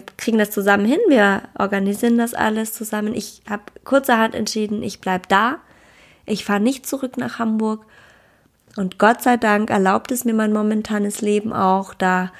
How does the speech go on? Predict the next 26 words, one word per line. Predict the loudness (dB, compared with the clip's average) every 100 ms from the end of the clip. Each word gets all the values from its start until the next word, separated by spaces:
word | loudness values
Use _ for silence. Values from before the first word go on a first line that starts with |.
| -20 -20 -8
so | 0 0
zu | 2 0 2
handeln | 2 4 4 2 0
und | -2 -4 -8 -20 -20 _ _ _ -20 -6
ohne | 2 4 4 2
große | -2 0 0 2
Erklärungen | 0 0 0 0 0 0 0 0 -2
und | -2 -2 0
Urlaubsscheine | 2 2 2 2 2 4 4 4 4
oder | 2 0 0
sowas | 0 -2 -4 -14 -18 -20 -20 -16
mich, | -6 -2 0 0 -4 -14 -6
ähm, | -2 -2 -2 -2 -4 -8 -14 _ _ _ _ _ _ -4
da | 2 4 4
aus | 2 0
dem | -2 -2 -2 -4 0
Alltag | 0 0 0 -4 -2
verabschieden | 0 0 0 0 0
zu | -2
können. | -4 -2 2 2 0 -6 -20 -20 _ _ _ _ -10
Und | -2 0 0 -2 -2
wir | 0 2
haben | 4 2
dann | 2 2 2 0 -2 -6 -12 _ _ _ _ -4
das | -2 0
zusammen | 0 2 4 4 2